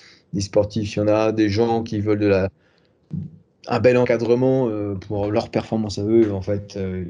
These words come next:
il y en a. Moi, c'est un métier que j'aime. C'est un métier qui est intéressant. Ça touche un peu quand même, euh,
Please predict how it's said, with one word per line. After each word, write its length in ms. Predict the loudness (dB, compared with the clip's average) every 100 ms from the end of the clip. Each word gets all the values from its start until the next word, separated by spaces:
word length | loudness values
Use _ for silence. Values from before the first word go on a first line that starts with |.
| -8
il 60 |
y 60 | -6
en 80 | -2
a. 260 | -2 -4 -10 -20 -20 -20 -20 _ _ _ _ -10 -10 -8 0
Moi, 120 | 2
c'est 160 | 2 0
un 100 | 0
métier 300 | -2 -4 -4
que 60 |
j'aime. 260 | 0 -2 -4
C'est 140 | -6
un 80 | -4
métier 320 | -2 -4 -4
qui 80 | -2
est 20 |
intéressant. 560 | -2 -2 -2 0 0 0
Ça 180 | 0 -2
touche 260 | -4 -6
un 100 | -4
peu 320 | -6 -4 -2 -2
quand 220 | -2 -2
même, 240 | 0 0
euh, 160 | 0